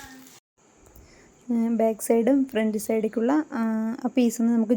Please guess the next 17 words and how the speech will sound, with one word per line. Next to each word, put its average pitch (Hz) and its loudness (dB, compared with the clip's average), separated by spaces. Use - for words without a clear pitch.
ജോയിൻ 202 2
ചെയ്ത് 202 -2
കൊടുക്കാം. 202 0
ഇതാ, 214 -4
ഈ 247 6
ഒരു 254 4
ഷേപ്പാണ് 240 2
നമ്മുടെ 226 0
കഴുത്ത് 202 0
വരുന്നത്. 196 -2
അതിൽ 226 2
നമ്മൾ 233 0
ലേസാണ് 233 0
വെച്ച് 208 -6
കൊടുക്കുന്നത്. 190 -6
അപ്പോൾ 220 -10
ആ 220 -6